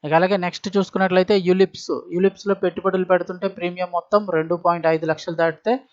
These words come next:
ఉపసంహరణ, మీరు విత్‌డ్రా చేసుకునే సమయంలో క్యాపిటల్ గెయిన్ ట్యాక్స్ చెల్లించాల్సి ఉంటుంది. రెండు వేల ఇరవై ఐదు బడ్జెట్లో ఈ మార్పునైతే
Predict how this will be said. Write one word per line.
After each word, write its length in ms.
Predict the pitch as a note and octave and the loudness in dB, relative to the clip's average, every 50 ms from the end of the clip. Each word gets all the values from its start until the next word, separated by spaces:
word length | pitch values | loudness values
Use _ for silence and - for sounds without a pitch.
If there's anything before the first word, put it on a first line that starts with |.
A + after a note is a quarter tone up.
| _ _ _ _ _ | _ _ _ _ _
ఉపసంహరణ, 600 | D#3+ D#3+ G3+ F#3+ - G#3 F#3+ F#3 F3+ F3+ E3+ D3+ D3 | -4 -2 -2 2 2 2 2 4 2 2 2 0 -2
మీరు 180 | D3 D#3 D#3+ | -2 -2 -2
విత్‌డ్రా 320 | D#3 D#3+ D#3+ - D#3+ F3+ F3+ | -2 -2 -2 0 2 2 2
చేసుకునే 400 | E3+ F#3 F3 F3 - F3+ F3+ F3 | 2 0 -2 -4 -6 -8 -8 -2
సమయంలో 420 | E3 F3 E3 E3 E3+ E3+ E3+ G3 G3 G3 | 0 0 0 0 -2 0 0 0 0 0
క్యాపిటల్ 540 | - - D#3+ E3+ F3 - - - G3 F#3+ F#3+ F3+ D3 | 0 2 4 4 4 2 -2 -2 -2 0 0 -2 -2
గెయిన్ 320 | D3+ E3 E3+ F3 F3 E3 | 0 0 0 0 -2 0
ట్యాక్స్ 300 | E3 E3 C#3+ - - - | 0 2 2 2 0 -4
చెల్లించాల్సి 600 | - E3+ D#3+ D#3 D#3+ D#3 D#3 - D#3 D#3 D3+ D3+ D3+ | -4 -2 -2 -2 -4 -6 -4 -2 -2 -2 -2 -4 -10
ఉంటుంది. 320 | C#3+ C3 C#3+ A#2+ G2+ G#2 _ _ _ _ _ _ - _ _ - - - _ - | -14 -12 -14 -16 -16 _ _ _ _ _ _ _ -20 _ _ -20 -20 -20 _ -2
రెండు 180 | C#3+ C#3+ D#3 | 2 4 6
వేల 180 | E3 E3+ E3+ E3 | 8 8 8 8
ఇరవై 240 | E3 D#3+ E3 E3 E3+ | 6 4 4 4 4
ఐదు 200 | E3 E3 E3 E3+ | 4 2 2 0
బడ్జెట్లో 440 | D#3 D3+ C#3+ D#3 D#3+ D#3+ - F3 E3 | 0 0 0 0 -2 -2 0 0 0
ఈ 60 | D#3+ | 4
మార్పునైతే 540 | D3+ D3 D3 D3+ - D3+ D3+ D3+ - D#3+ | 4 4 4 4 0 -2 -4 -4 -2 0